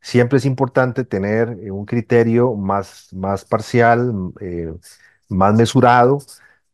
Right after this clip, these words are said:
para no tomar decisiones, eh, incorrectas.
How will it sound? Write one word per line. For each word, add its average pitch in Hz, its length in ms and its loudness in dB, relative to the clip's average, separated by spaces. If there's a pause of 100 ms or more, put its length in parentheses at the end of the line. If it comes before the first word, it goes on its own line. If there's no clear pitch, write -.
(200)
para 123 440 4
no 107 240 -2
tomar 110 400 -4
decisiones, 101 760 -4
eh, 87 360 -8
incorrectas. 87 880 -6